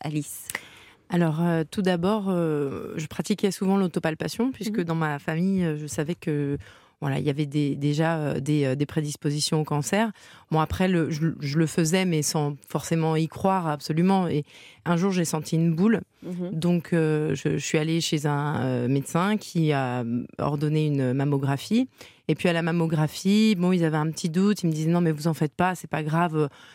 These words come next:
Speaker 2: c'est juste que comme vous avez, euh, déjà eu des cancers dans votre famille, il faut quand même qu'on vérifie, mais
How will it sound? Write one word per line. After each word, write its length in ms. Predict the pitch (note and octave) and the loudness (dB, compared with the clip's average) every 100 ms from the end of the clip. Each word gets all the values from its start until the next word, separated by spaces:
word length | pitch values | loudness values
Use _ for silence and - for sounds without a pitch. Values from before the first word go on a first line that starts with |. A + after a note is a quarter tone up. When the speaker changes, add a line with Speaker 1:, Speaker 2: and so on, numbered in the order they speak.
| - | -2
Speaker 2:
c'est 140 | F3+ | 0
juste 240 | D#3 F#3 | 2 0
que 80 | - | 2
comme 340 | F3 - G3 G3 | 0 2 0 0
vous 160 | E3+ | 0
avez, 480 | F3 E3 F3+ F#3 F#3 | 0 2 4 4 4
euh, 220 | E3 D#3 | 4 2
déjà 420 | D3+ E3 D#3+ E3 | 2 2 4 2
eu 120 | F3 F3 | 2 0
des 120 | E3 | 0
cancers 300 | D#3+ D#3+ E3+ | -2 -2 -2
dans 100 | D#3 | 0
votre 180 | D#3 - | -2 -2
famille, 360 | D#3 E3+ F#3+ | 0 2 2
il 60 | F#3+ | 2
faut 180 | - F3+ | 0 0
quand 140 | D#3 | 2
même 180 | D#3 F3 | 0 0
qu'on 140 | F3+ | 0
vérifie, 580 | E3+ D#3 D#3+ - F3 G3 | 0 2 0 0 2 4
mais 160 | F#3 | 4